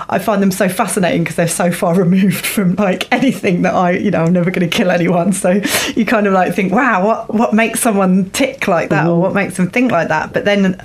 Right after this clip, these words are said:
Speaker 1: I've started being a lot more conscious about what I watch, because also watching things like trash T V, you know, Love Island, or, um, I don't know, these kinds of things that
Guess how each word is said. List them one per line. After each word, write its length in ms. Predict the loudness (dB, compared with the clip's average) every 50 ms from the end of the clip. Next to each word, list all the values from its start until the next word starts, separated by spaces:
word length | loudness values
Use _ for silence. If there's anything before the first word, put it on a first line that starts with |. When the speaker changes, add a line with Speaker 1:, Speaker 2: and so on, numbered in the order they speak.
| -6 -2
Speaker 1:
I've 180 | -2 -2 0
started 360 | 0 0 2 2 2 0 0
being 180 | 0 2 2 2
a 60 | 2
lot 160 | 2 2 2
more 480 | 2 2 2 4 2 2 2 0 0 -2 -6 -10 -12 -12 -6
conscious 800 | -2 0 2 2 2 0 0 0 0 0 2 2 0 0 -2 -2 -4
about 560 | -2 -2 0 2 2 2 2 2 0 -2 -6 -12 -18 -16 -6 -2
what 260 | 0 0 2 2 2
I 440 | 2 2 2 2 2 0 0 -2 -4 -4 0
watch, 500 | 0 2 2 2 0 -2 -4 -6 -6 -4
because 240 | -4 -4 -2 0 0
also 380 | 2 2 2 0 0 0 0 2
watching 400 | 0 0 0 0 0 0 0 0
things 420 | 0 0 0 2 2 0 0 -2
like 480 | 0 0 2 2 2 0 0 -2 -6 -12 -12 -16 -16 -16 -18 -18 -20 -20 -12 -6 -2
trash 300 | -2 0 0 -2 -2 -2
T 180 | 0 0 0
V, 680 | 0 2 2 2 4 4 4 4 4 4 2 0 -2 -4 -8 -8 -4
you 140 | -2 0
know, 180 | 2 2 2 2
Love 280 | 2 2 0 0 0 0
Island, 640 | 0 2 2 2 2 2 2 2 2 2 2 0 0
or, 480 | 0 0 0 2 2 2 2 0 -2 -4 -4
um, 580 | -2 0 0 0 2 0 2 2 2 2 0 -2 -4 -8 -12 -12 -12 -8 -2
I 160 | 0 0 2
don't 100 | 2 2
know, 180 | 0 2 2 2
these 200 | 0 0 0 -2
kinds 340 | -2 0 2 2 2 2
of 100 | 0 -2
things 360 | 0 0 0 2 2 0 0 0
that 240 | 0 0 0 -2